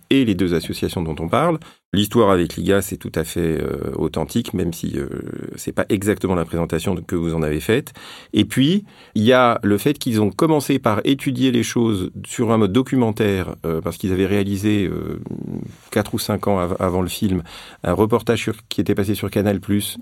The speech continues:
qui décrivait, euh, donc les, les, les conditions, là pour le coup très documentaires, euh, de, de, de cette collaboration et de ce travail. Euh, donc, très orienté vers le, le silence des justes et les associations.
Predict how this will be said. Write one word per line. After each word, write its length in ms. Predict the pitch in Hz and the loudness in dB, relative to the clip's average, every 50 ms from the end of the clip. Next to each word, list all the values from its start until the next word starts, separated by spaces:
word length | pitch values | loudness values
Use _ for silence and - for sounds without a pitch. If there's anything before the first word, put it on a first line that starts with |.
| - - - - - - - - _ - | -16 -18 -20 -20 -20 -20 -20 -20 _ -4
qui 120 | - 101 | 0 4
décrivait, 560 | 101 120 120 - 120 113 104 110 110 104 101 | 4 4 4 4 2 2 4 4 4 4 4
euh, 180 | 90 78 78 73 | 4 2 0 0
donc 240 | 78 85 87 82 - - | 0 -2 -2 -2 -4 -4
les, 160 | 85 78 76 | -4 -4 -2
les, 140 | 71 71 67 | -2 -6 -6
les 120 | 69 76 73 | -6 -6 -4
conditions, 440 | - 95 90 85 82 - - 113 | -2 -2 -2 -2 -2 -2 0 2
là 100 | 98 95 | 2 2
pour 120 | 87 - 90 | 0 2 0
le 60 | 90 | 0
coup 160 | 82 - 98 85 - _ | 0 -2 -8 -10 -10 _
très 180 | - - 107 104 | -6 -2 -2 0
documentaires, 760 | 98 98 87 - 87 92 90 87 85 95 90 90 85 76 - - - | 0 -2 -2 -2 -2 -2 -2 -2 0 0 0 0 0 -2 -4 -6 -6
euh, 160 | 76 76 73 | -6 -4 -4
de, 300 | 71 76 78 80 82 78 | -4 -4 -2 -2 -2 -2
de, 260 | 78 82 80 80 82 | -4 -6 -6 -6 -4
de 120 | 76 82 82 | -4 -4 -4
cette 200 | - - 92 - | -2 -4 -6 -2
collaboration 580 | - 95 87 85 87 87 90 87 - - 101 | -2 0 0 0 0 0 -2 -2 -2 -2 -4
et 60 | 90 | -4
de 60 | 82 - | -4 -6
ce 100 | - 98 | -10 -12
travail. 500 | - - 90 85 92 135 160 180 185 170 - - - - - - - - - - | -6 -4 0 0 2 0 0 -2 -2 -4 -8 -16 -20 -20 -20 -20 -20 -20 -12 -6
Euh, 160 | - 85 85 80 | -4 -2 -2 0
donc, 320 | 80 87 85 85 - - | 0 -2 -2 -4 -8 -10
très 240 | - - 120 120 117 | -4 0 0 2 4
orienté 340 | 107 104 101 98 - 110 92 | 4 2 2 2 0 0 0
vers 180 | 85 95 98 | 0 0 0
le, 80 | 92 90 85 - | 0 0 -2 -4
le 140 | - 101 92 | -6 -6 -6
silence 340 | - - 101 98 90 87 85 | -6 -4 -4 -4 -4 -2 -2
des 120 | 85 85 | -4 -4
justes 200 | 82 90 90 - | -4 -4 -6 -4
et 40 | 90 | -4
les 140 | 82 80 80 | -4 -2 -4
associations. 640 | 76 - 82 80 - - 82 - - 120 123 156 202 | -4 -4 -6 -4 -4 -4 -4 -2 -2 -2 0 0 -2